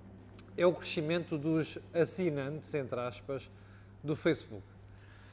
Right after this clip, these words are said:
O que é que este dado mostra? Eu hei de publicar este gráfico daqui a bocadinho. Isto não é meu, atenção, são estatísticas, estatísticas fiáveis internacionais. Trinta e cinco vírgula nove por cento da população mundial é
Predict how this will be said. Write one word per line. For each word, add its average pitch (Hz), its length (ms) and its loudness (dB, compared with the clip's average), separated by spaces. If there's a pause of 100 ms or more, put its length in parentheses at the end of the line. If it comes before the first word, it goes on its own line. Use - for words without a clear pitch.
(240)
O 170 80 -4
que 262 80 6
é 254 40 6
que 226 100 2
este - 220 2
dado 135 240 6
mostra? 113 360 -6
Eu 202 120 8
hei 220 80 8
de - 40 -4
publicar 170 400 4
este 151 160 2
gráfico - 360 0
daqui 127 180 -4
a - 20 2
bocadinho. 113 540 -6 (580)
Isto 196 280 0
não 190 120 4
é 214 100 4
meu, 175 420 8 (200)
atenção, 131 520 2 (200)
são 170 240 2
estatísticas, 165 500 2 (140)
estatísticas 160 520 2
fiáveis 143 640 6
internacionais. 117 640 -6 (640)
Trinta 233 400 6
e 196 60 6
cinco 165 560 -6
vírgula 139 380 2
nove 160 220 2
por - 120 -16
cento 123 300 -4
da 151 80 2
população 135 400 -2
mundial 131 600 -2 (1300)
é 160 380 8